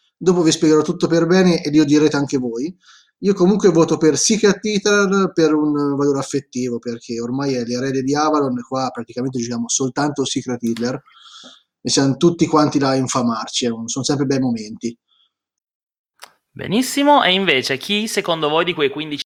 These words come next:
Speaker 2: titoli che avevo mostrato non è entrato nei primi dieci? Sava?
Speaker 1: Fascista! Fascista!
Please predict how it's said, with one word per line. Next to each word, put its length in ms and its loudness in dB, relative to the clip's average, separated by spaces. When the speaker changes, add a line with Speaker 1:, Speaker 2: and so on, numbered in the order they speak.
Speaker 2:
titoli 240 -6
che 60 -2
avevo 200 2
mostrato 760 0
non 220 -2
è 40 2
entrato 440 2
nei 160 -2
primi 260 -2
dieci? 240 -18
Sava? 440 2
Speaker 1:
Fascista! 1040 6
Fascista! 840 4